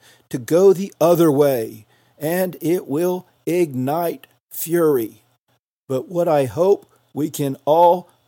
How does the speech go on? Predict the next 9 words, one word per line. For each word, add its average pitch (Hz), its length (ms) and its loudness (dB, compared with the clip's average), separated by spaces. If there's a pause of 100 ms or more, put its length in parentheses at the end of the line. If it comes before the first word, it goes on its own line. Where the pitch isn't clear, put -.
(120)
see 190 580 -2 (300)
is 151 260 -2
that 147 240 -4
these 180 340 -6
things 185 480 -8 (260)
are 175 220 2
designed 170 1040 -2 (120)
on 185 260 -2
purpose 190 800 0